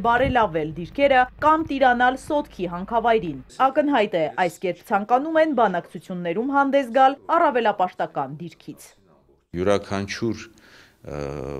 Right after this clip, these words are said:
Speaker 2: բանակցության փուլին զուգահեռ, նրանից առաջ, նրանից հետո կամ ընթացքում իրենք սադրանքներ են կազմակերպում, ճնշումներ, ուժային ճնշումներ, որպեսզի բանակցությունների ընթացքում մենք, ը,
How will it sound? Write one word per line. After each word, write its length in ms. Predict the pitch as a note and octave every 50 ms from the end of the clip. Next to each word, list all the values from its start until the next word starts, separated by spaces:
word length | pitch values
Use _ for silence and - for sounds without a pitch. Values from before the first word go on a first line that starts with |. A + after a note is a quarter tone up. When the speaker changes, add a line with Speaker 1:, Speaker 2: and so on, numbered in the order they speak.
| C2
Speaker 2:
բանակցության 1080 | C2 C2 D2+ D#2+ E2+ E2+ E2 D#2+ - - - - D2+ - - - F#2 F2 F#2 F#2 F2+ F2 E2+ E2 E2+ - -
փուլին 540 | - - - E2 E2 D#2+ E2 E2 E2 D#2+ D#2 D2 C#2
զուգահեռ, 840 | C#2 B1+ B1+ C2 D2 C#2+ C2 C2+ D2+ D2 C#2 C#2 D2 C#2+ C#2+ C#2 C2+ -
նրանից 520 | - D2 D2+ D2+ D#2 D#2 D#2+ D#2 D2 - D2
առաջ, 460 | C#2 C#2+ C#2 C2+ C#2+ C#2+ C#2+ C#2+ - - C2+ C#2
նրանից 380 | C#2+ D2 D2+ D2+ C#2+ - - -
հետո 300 | D2 C#2 - - C2+ C2 C2+ C2+ C2 -
կամ 280 | - - D2 D2+ D2 C#2 C#2
ընթացքում 560 | C#2+ - - D#2+ - - - - - E3 D3
իրենք 300 | A#2+ A2+ C3+ C#3+ D3 - - _ _ - - - - - - _
սադրանքներ 720 | - - G2 F2+ F2 F#2 F2+ F2+ E2+ E2 - - F2 D#2 D2
են 140 | C#2 B1+ B1
կազմակերպում, 880 | - C#2+ C#2+ C#2+ C2+ D2+ D#2 D#2 D2+ - - F2+ E2 - - - C#3+ C#3
ճնշումներ, 840 | B2 - F#2+ E2+ E2 - - F#2 E2 E2 E2+ F#2+ A2 B2+ C3 - - - F#2
ուժային 380 | E2+ D#2+ F2+ F2+ F#2 F#2+ F2+ E2
ճնշումներ, 640 | - D#2+ D#2 - - - E2+ E2+ F#2+ A#2 D#3 E3 D#3+
որպեսզի 520 | A#2+ G2 F#2+ F#2+ G#2 G2 G2 A2 B2+ C3+ C#3 C3+ - - - - - _
բանակցությունների 760 | - F2+ F2+ F#2+ F#2+ F#2 F#2 - - - F#2 F#2+ G2 F#2+ G2 F#2
ընթացքում 640 | F2 E2+ - F#2 F#2 F#2 - - - B2 B2 A2
մենք, 280 | G#2 G2+ G2+ G#2 G#2 -
ը, 160 | - - D#2+